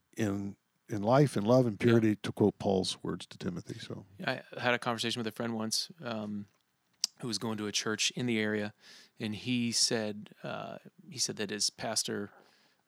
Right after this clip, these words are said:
Speaker 2: um, one, lived in a gated community, two, uh, they had two Mercedes.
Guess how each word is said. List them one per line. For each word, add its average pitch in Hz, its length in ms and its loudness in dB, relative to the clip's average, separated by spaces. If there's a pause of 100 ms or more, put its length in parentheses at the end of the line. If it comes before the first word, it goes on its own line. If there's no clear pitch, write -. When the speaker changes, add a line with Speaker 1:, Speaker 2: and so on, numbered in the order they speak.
Speaker 2:
um, 95 480 -6 (640)
one, 135 380 2
lived 131 140 0
in 123 100 0
a 123 40 0
gated 117 260 0
community, 110 460 -2
two, 110 480 2 (640)
uh, 101 300 2
they 110 160 2
had 104 140 2
two 120 120 4
Mercedes. 107 640 0